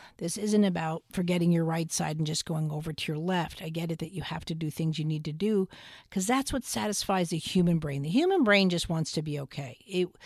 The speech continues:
most adults come to me because they just wanna get back to where they were. You know, even though I can say I can get you to climb Mount Everest if you want, you know, I'm a movement coach, that's what I do. Most people are, just wanna get out of pain, let's say,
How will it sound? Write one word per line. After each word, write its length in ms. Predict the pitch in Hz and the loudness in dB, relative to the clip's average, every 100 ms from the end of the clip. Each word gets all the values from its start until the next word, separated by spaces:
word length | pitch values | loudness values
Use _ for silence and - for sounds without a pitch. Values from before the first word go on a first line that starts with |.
| - - | -20 -2
most 380 | 196 233 269 - | 4 6 6 4
adults 340 | 220 196 196 | 4 4 4
come 320 | - 170 160 - | 0 0 0 -2
to 120 | - | -2
me 140 | 160 151 | 0 -2
because 280 | 160 - 165 | -4 -4 -2
they 80 | 160 | -2
just 260 | 170 - | -4 -4
wanna 160 | 175 160 | -2 -2
get 180 | 151 143 | -4 -6
back 240 | 147 151 | -8 -8
to 120 | - | -8
where 140 | 156 151 | -6 -6
they 140 | 139 | -8
were. 300 | 143 156 135 - _ _ _ _ | -8 -10 -10 -16 _ _ _ _
You 160 | 170 | -4
know, 180 | 151 147 - - - - | -2 -4 -10 -18 -18 -2
even 280 | 226 240 | 4 8
though 140 | 226 202 | 8 8
I 140 | 180 | 4
can 180 | 160 180 | 2 -2
say 300 | - 180 165 | 0 0 0
I 60 | 156 | -2
can 200 | 170 160 | -4 -4
get 240 | 160 - | -4 -6
you 60 | 175 | -4
to 240 | 156 147 - | -4 -6 -8
climb 280 | - 180 190 | -2 2 4
Mount 180 | 175 175 | 4 2
Everest 480 | 180 - 156 147 160 | 0 -2 -4 -6 -8
if 120 | 147 | -6
you 100 | 156 | -6
want, 300 | 151 143 196 | -6 -8 -6
you 60 | 165 | -4
know, 120 | 147 | -4
I'm 120 | 151 | -2
a 60 | 180 | 0
movement 380 | 196 196 185 | 0 0 -2
coach, 280 | - 151 143 | -4 -10 -8
that's 220 | 147 - | -8 -6
what 120 | 156 147 | -6 -8
I 120 | 147 | -8
do. 360 | 160 175 156 - - - - - _ _ _ _ _ | -4 -2 -2 -4 -18 -20 -20 -20 _ _ _ _ _
Most 400 | - 185 196 220 | 2 4 4 2
people 280 | - 190 170 | 0 -2 -2
are, 100 | 165 | -4
just 300 | 170 185 - | -2 0 0
wanna 180 | 170 165 | 0 -2
get 160 | 151 143 | -2 -4
out 140 | 147 | -6
of 120 | 143 | -4
pain, 300 | - 151 151 | -4 -4 -4
let's 240 | 143 147 - | -8 -10 -8
say, 300 | 151 147 | -8 -8